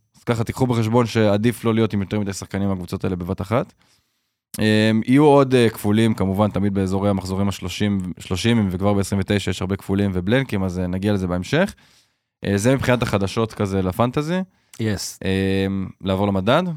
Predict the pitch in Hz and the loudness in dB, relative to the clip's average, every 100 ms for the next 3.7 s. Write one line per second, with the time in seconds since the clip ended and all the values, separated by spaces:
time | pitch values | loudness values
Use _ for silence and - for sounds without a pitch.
0 | 123 101 98 95 165 185 - 104 104 135 | -6 -4 -2 2 4 4 0 -2 0 2
1 | 185 135 104 104 127 - 110 131 160 156 | 2 2 0 0 0 0 2 2 2 2
2 | 170 131 120 139 139 135 127 117 131 123 | 4 4 4 2 0 2 0 0 0 -2
3 | 117 107 151 196 139 110 98 | -4 0 4 6 6 2 2